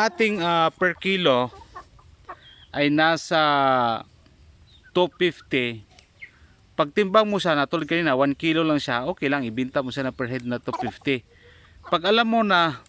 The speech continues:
tulad ganyan, yung isang black at yung isa, pag alam mo na tumitimbang siya ng one and one fourth, dapat i-per kilo mo na siya.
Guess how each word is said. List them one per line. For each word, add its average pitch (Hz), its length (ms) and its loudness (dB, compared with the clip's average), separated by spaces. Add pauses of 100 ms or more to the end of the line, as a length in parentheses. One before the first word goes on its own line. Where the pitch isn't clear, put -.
(100)
tulad 165 240 2
ganyan, 147 320 0
yung 117 160 -2
isang 123 240 -4
black 135 320 0
at 120 160 -6
yung 117 160 -4
isa, 117 400 -4 (960)
pag 139 180 -4
alam 196 240 2
mo 190 140 0
na 165 560 0
tumitimbang 156 480 -2
siya 160 160 -4
ng 151 160 -2
one 147 180 0
and 147 140 0
one 143 240 0
fourth, 117 220 -4 (100)
dapat 139 480 -2
i-per 139 240 -2
kilo 139 340 0
mo 127 140 -2
na 123 160 2
siya. 135 260 -2